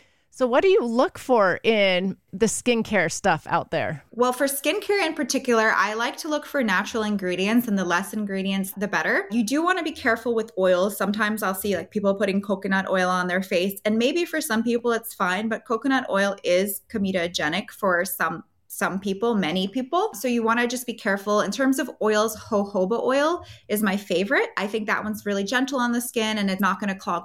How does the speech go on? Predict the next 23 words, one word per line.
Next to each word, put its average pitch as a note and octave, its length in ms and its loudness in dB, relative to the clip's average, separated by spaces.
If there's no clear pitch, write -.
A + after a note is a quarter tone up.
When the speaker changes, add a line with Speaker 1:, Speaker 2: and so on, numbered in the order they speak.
Speaker 2:
pores. F#3 340 -2
So F#3+ 80 -2
using F#3+ 320 -2
jojoba G3 480 0
oil A3+ 240 0
in A3 80 0
skincare A3 520 -4
is A3 120 -2
great. G#3 420 0
I F3+ 40 -4
love F3+ 220 -4
tea C4+ 180 -2
tree C4 240 -2
oil G#3+ 400 0
for F#3 120 2
a F3+ 60 -2
spot - 340 0
treatment. A#3 520 -4
And A3 100 0
in A#3+ 100 2
terms E4 280 -4
of F4 140 -2
makeup, G3 540 0